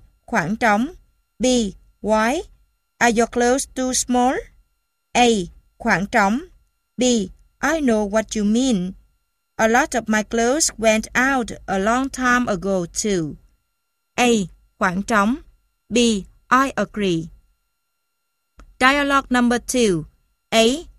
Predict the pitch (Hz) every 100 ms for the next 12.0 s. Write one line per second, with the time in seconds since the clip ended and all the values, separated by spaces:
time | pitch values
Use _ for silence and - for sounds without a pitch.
0 | _ _ 233 180 202 220 202 285 - _
1 | _ _ - 233 233 175 - - _ _
2 | 277 349 330 339 - 220 - 262 254 247
3 | - 233 233 226 240 262 190 156 - _
4 | _ _ - 240 226 180 - _ _ -
5 | 190 190 240 208 220 339 - _ _ _
6 | - 233 233 180 160 _ _ - 254 320
7 | 339 269 262 247 240 220 214 214 240 262
8 | 240 233 247 277 190 - - _ _ _
9 | _ _ 226 226 208 165 _ _ 226 156
10 | 196 226 196 254 - _ _ _ _ _
11 | - 269 302 - 277 - 269 208 160 -